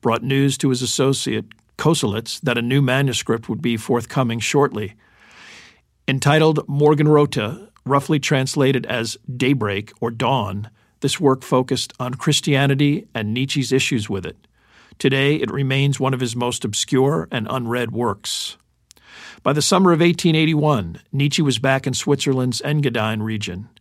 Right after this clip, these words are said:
having decided that of all the places he had visited, this was the most amenable to his health. Unfortunately, the onset of winter necessitated that he move, and so he returned to Genoa, already at work on a much more positive writing project, the working title of which was appropriately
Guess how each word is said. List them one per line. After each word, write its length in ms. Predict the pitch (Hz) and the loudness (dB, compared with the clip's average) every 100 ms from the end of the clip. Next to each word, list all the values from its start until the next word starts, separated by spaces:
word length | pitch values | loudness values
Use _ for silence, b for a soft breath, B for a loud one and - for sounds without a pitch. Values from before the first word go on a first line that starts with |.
| _ | _
having 260 | 135 131 | -6 -4
decided 460 | 127 - 143 139 135 | -4 0 2 2 0
that 100 | 131 | -2
of 120 | 120 | 0
all 200 | 123 143 | 2 2
the 120 | 143 | 2
places 460 | 139 147 143 143 135 | 0 0 2 -2 -2
he 100 | 151 | 0
had 100 | 123 | 2
visited, 460 | 135 123 107 98 B B B | 0 0 -4 -6 B B B
this 200 | 143 - | 0 2
was 120 | 147 | 0
the 80 | 143 | 0
most 260 | 135 131 | 0 0
amenable 540 | 139 127 139 113 107 135 | -2 -2 -2 -2 -6 -6
to 140 | - | -4
his 160 | 120 113 | -4 -2
health. 420 | 127 110 - - _ B B B B B B B | -2 -2 -6 -18 _ B B B B B B B
Unfortunately, 760 | 151 - 175 180 143 120 104 92 | -2 4 4 4 2 0 -4 -4
the 160 | 120 | -2
onset 320 | 139 147 165 | 0 2 2
of 80 | 143 | 2
winter 400 | 143 151 139 113 | 4 2 2 0
necessitated 800 | 101 117 147 139 127 139 127 123 | -2 -2 0 0 -2 -2 -2 -2
that 100 | 123 | -4
he 80 | 123 | -2
move, 480 | 123 135 107 92 - | 0 0 0 -6 -12
and 120 | 113 | -6
so 160 | - 127 | 0 2
he 60 | |
returned 420 | 123 120 139 135 123 | 0 0 0 0 0
to 60 | |
Genoa, 580 | 117 127 127 98 104 - _ _ - | -2 -2 -2 -4 -8 -14 _ _ -4
already 340 | 120 135 139 | 0 2 2
at 100 | 139 | 2
work 260 | 139 135 127 | 2 2 0
on 60 | |
a 40 | 123 | -2
much 300 | 123 127 - | -2 -4 -2
more 160 | 127 | -2
positive 540 | 117 - 131 120 117 110 | -2 0 0 0 -4 -2
writing 280 | 117 117 113 | -2 -2 -6
project, 720 | 127 120 113 101 - - - b - | -2 -2 -2 -8 -12 -20 -20 b -4
the 80 | 120 | 0
working 340 | 135 151 147 | 2 0 -2
title 320 | 135 135 135 | 0 2 2
of 80 | 127 | 0
which 220 | 127 - | -2 -2
was 160 | 117 113 | -4 -4
appropriately 720 | 110 143 139 135 120 139 135 | 0 0 4 2 2 0 0